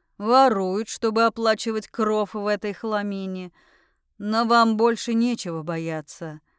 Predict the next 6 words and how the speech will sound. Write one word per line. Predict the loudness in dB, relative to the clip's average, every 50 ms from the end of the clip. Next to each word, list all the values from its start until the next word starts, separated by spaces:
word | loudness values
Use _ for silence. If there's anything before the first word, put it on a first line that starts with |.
| _ _ _ _ _ _ _
Инспектор, | -6 -4 -4 -6 -6 -6 -6 -6 -6 -4 -4 -2 0
наконец, | 0 0 0 -2 -2 -2 -2 -4 -6 -8
повернулся | -10 -6 -4 -4 -2 -2 -2 -4 -4 -6 -8 -10
к | -8
мальчишкам, | -6 -6 -6 -6 -8 -8 -8 -8 -8 -8 -8 -8 -10 -10
как | -6 -8 -8 -8